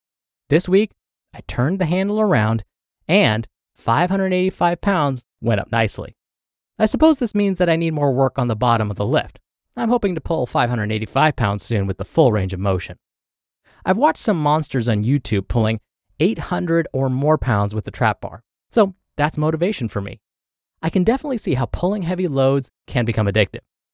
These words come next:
And if it isn't for you, I respect that too. We all have unique interests, and that's something no one should attempt to change. Even good old Doctor Seuss could tell you that. Quote,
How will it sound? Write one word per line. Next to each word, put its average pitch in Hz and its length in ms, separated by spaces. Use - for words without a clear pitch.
And 127 80
if 107 80
it 127 80
isn't 156 220
for - 120
you, 123 380
I 185 60
respect 196 380
that - 180
too. - 300
We 202 160
all 214 340
have 165 240
unique 135 380
interests, - 560
and 135 80
that's 165 160
something 185 400
no 135 220
one 113 400
should - 180
attempt 98 320
to - 60
change. - 480
Even 262 240
good 202 160
old 202 180
Doctor 135 300
Seuss - 400
could - 120
tell 98 180
you 87 100
that. 104 180
Quote, - 260